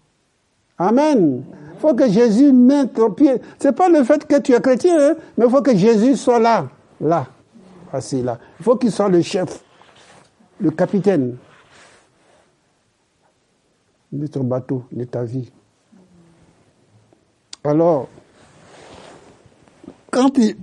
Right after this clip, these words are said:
quand on lui a prêté, je dirais, on, quand il a mis son pied là-dedans, il a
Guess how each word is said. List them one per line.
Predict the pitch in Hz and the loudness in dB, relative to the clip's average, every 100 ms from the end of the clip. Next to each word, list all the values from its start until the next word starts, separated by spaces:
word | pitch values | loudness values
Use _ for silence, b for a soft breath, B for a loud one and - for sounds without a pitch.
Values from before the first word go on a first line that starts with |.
| 185 - - - | -16 -18 -20 -6
quand | 175 339 311 | -2 0 0
on | 226 | 0
lui | 196 | 2
a | 190 175 | 2 0
prêté, | - 170 143 175 156 | 0 -2 0 0 0
je | 123 147 | 0 -2
dirais, | 147 151 139 127 | 0 0 0 -2
on, | 139 131 110 - | -6 -8 -12 -8
quand | 190 285 | -6 -4
il | 160 143 | -2 0
a | |
mis | 143 147 | 0 -2
son | 139 120 | -4 -4
pied | 139 143 | -2 -2
là-dedans, | 127 117 127 196 262 - 135 b b b 156 b b b b b b b _ B B - | -4 -6 -4 -4 -6 -12 -16 b b b -20 b b b b b b b _ B B -12
il | 131 135 143 | -6 -2 -2
a | 127 | -2